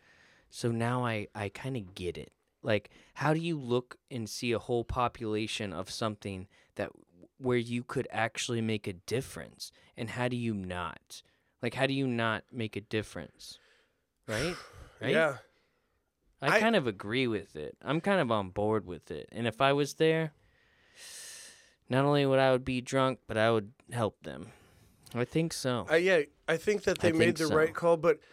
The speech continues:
Speaker 2: I thought it was awesome that this was the first time that they ever stepped in to do that
Speaker 1: Yeah.
Speaker 2: kind of a thing.
Speaker 1: Yeah.
Speaker 2: And I,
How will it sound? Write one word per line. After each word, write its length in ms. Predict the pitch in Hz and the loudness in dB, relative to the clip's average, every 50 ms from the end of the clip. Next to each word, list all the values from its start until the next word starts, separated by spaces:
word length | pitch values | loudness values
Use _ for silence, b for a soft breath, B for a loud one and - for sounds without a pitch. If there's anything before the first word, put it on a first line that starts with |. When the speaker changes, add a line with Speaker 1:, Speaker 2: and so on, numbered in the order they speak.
| b b b b b b _ _ _ - | b b b b b b _ _ _ 6
Speaker 2:
I 140 | 160 190 208 | 6 6 8
thought 200 | 208 - 208 185 | 8 6 6 6
it 60 | 170 | 6
was 140 | 160 160 147 | 4 2 4
awesome 420 | 151 151 156 147 - - 156 156 | 4 4 4 2 0 -4 -4 -2
that 180 | 147 143 135 - | -2 -2 -2 -2
this 200 | - 165 156 - | -4 -4 -4 -2
was 200 | 180 160 147 131 | -4 -4 -4 -6
the 80 | 135 123 | -10 -10
first 400 | _ - - 160 156 156 - - | _ -4 -4 -2 -2 -4 -6 -4
time 220 | 165 160 151 151 139 | -2 -2 -2 -2 -2
that 140 | 135 - | -6 -4
they 140 | - 131 131 | -4 -4 0
ever 300 | 127 131 143 131 143 147 | 0 0 0 0 0 -4
stepped 380 | 135 - - - 139 - - - | -4 -4 -2 -2 -4 -2 -2 -6
in 120 | 139 139 | -6 -4
to 60 | 127 123 | -6 -6
do 160 | 123 135 139 | -6 -4 -2
that 80 | 147 135 | 2 4
Speaker 1:
Yeah. 220 | 139 160 170 151 | 4 4 4 2
Speaker 2:
kind 140 | 135 135 131 127 | 0 -2 -2 -2
of 60 | 123 | -4
a 60 | 123 | -6
thing. 200 | - - 131 131 | -4 0 2 4
Speaker 1:
Yeah. 140 | 151 185 180 | 4 4 4
Speaker 2:
And 260 | 127 135 135 127 127 | 2 0 0 2 2
I, 340 | 127 135 139 135 135 131 | 2 2 4 2 2 -2